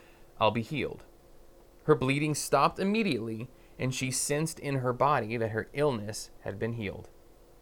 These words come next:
At that very moment, Jesus recognized that power had gone out from him.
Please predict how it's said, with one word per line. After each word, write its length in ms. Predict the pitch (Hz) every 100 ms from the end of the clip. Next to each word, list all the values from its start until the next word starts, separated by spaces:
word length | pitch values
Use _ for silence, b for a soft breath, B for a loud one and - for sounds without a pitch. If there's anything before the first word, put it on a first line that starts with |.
| - - -
At 80 | 113
that 140 | 110 107
very 200 | 113 104
moment, 440 | 113 127 110 - B B B
Jesus 420 | - 127 127 156 123
recognized 640 | 110 107 107 107 107 120
that 180 | 98 -
power 460 | 143 165 117 104
had 240 | 120 113 110
gone 240 | 120 143
out 260 | 180 - -
from 140 | 104
him. 180 | 104